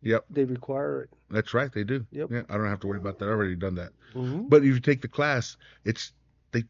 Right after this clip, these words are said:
Speaker 1: they put you through some pretty unique situations, right? Just, hey, this is how you gotta do it. Like jumping
Speaker 2: It's
Speaker 1: aboard.
Speaker 2: not
Speaker 1: I had to jump aboard.
Speaker 2: You said I'm a little five fifty though.
Speaker 1: Yeah, so that
Speaker 2: That's
Speaker 1: was
Speaker 2: a,
Speaker 1: hard.
Speaker 2: that's like a di-,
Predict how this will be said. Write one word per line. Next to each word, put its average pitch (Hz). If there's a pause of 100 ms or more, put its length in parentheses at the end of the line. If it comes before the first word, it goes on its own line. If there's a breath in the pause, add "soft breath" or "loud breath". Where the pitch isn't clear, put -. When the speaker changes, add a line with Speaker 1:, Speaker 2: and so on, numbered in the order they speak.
Speaker 1:
they 120
put 196
you 214
through 156
some 101
pretty 127 (1040)
unique 120
situations, 95
right? 95 (560)
Just, 113 (240)
hey, 104 (640 loud breath)
this 110
is 110
how 120
you 117
gotta 104
do 98
it. -
Like -
jumping 127
Speaker 2:
It's 92
Speaker 1:
aboard. 120
Speaker 2:
not -
Speaker 1:
I 117
had 139
to 131
jump 123
aboard. 127 (120)
Speaker 2:
You 185
said 233
I'm 226
a 214
little 196
five 190
fifty 180
though. - (760)
Speaker 1:
Yeah, 113
so 104
that 120
Speaker 2:
That's 180
Speaker 1:
was 117
Speaker 2:
a, 185
Speaker 1:
hard. 110
Speaker 2:
that's 175
like 233
a 165
di-, 156